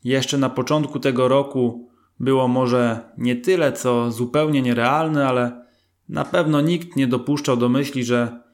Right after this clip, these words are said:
może wybuchnąć pełnoskalowa wojna. Wojna w takim tradycyjnym wymiarze i o zasięgu obe-, obejmującym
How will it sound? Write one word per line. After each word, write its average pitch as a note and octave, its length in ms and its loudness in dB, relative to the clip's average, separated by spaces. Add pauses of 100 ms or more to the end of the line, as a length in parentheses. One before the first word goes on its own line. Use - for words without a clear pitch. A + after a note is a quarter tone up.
(200)
może B2+ 280 0
wybuchnąć B2 540 0
pełnoskalowa B2+ 1300 0 (400)
wojna. A2+ 560 -2 (460)
Wojna D#3 440 0
w - 80 -8
takim C3+ 560 -4 (380)
tradycyjnym C3+ 800 0
wymiarze C3 540 2
i B2 60 2
o A#2+ 400 -2 (300)
zasięgu C3 560 0
obe-, A#2+ 420 0
obejmującym B2 1160 0